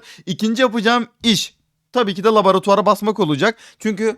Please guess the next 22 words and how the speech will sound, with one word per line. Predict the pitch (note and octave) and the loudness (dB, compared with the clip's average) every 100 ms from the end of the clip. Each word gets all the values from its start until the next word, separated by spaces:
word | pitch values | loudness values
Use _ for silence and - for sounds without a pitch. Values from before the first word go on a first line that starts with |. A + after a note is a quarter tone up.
| E3 | 0
ben | F#3+ G#3 E3+ | 0 0 -6
bu | F#3+ A3 | 0 0
hesabı | G#3 - E3+ E3 F#3+ | 0 2 2 0 -6
bir | G#3+ | -4
nevi | G#3 G#3+ | -2 -2
neyle | A3+ A3 | -2 -2
kasacağım | - E3 - D3 | -2 -6 -2 -4
biliyor | D#3+ G#3+ | -2 -2
musunuz | D#3+ C#3+ C3 | -4 -6 -2
dostlar? | C#3 C3+ C3 A#2+ | -2 -2 -2 2
Tabii | G#3+ G#3+ | 0 0
ki | G#3+ | -4
bu | F#3+ | -6
son | G#3+ A3 | -4 -2
gelen | G3+ F#3 | -2 -2
güncellemeyle | D#3+ F#3+ G#3+ G3+ F3+ D#3+ C#3+ D3+ C3+ | -2 -2 0 0 0 0 -2 -2 -6
birlikte | G#3 G3+ _ G3 - | -8 -10 _ -4 -4
şuradaki | C4 F3+ D3 G3 A3 G#3+ | -6 -6 -6 -4 -4 -2
bir | G#3+ - | -4 -4
kahraman | - F3 A3 B3 | 2 4 4 0
iksiri, | A#3+ - A3 A#3 A3+ | -2 -4 -2 0 0
iki | G3 - G#3 | -6 -4 -6